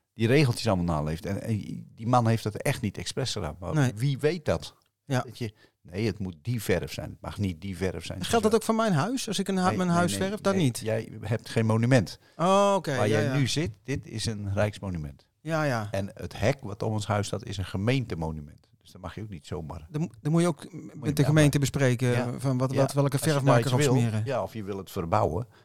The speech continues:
Speaker 1: moet je het eerst vragen.
Speaker 2: Goh. Zo gek is het eigenlijk.
Speaker 1: <laughs> Ja.
Speaker 2: Jongen,
Speaker 1: Ja, zo is
Speaker 2: jongen.
Speaker 1: het. Maar je, je hebt, eh, bouwen, je hebt, eh, milieu, je hebt brandveiligheid,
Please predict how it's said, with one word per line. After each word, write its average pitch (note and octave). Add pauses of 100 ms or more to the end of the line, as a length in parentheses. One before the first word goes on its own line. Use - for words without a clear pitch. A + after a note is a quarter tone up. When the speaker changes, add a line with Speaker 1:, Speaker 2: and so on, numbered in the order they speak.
(200)
Speaker 1:
moet F#2+
je F2
het D#2
eerst E2
vragen. -
Speaker 2:
Goh. - (720)
Zo G3
gek G3
is G#3
het F#3
eigenlijk. C3 (180)
Speaker 1:
<laughs> -
Ja. D#3+ (300)
Speaker 2:
Jongen, F#3+
Speaker 1:
Ja, D#3+
zo F#3+
is F#3+
Speaker 2:
jongen. -
Speaker 1:
het. B2+ (200)
Maar C#3+
je, C#3
je B2
hebt, G#2+
eh, -
bouwen, F#2 (280)
je G#2
hebt, -
eh, D#2+ (140)
milieu, F#2 (400)
je -
hebt F2
brandveiligheid, E2+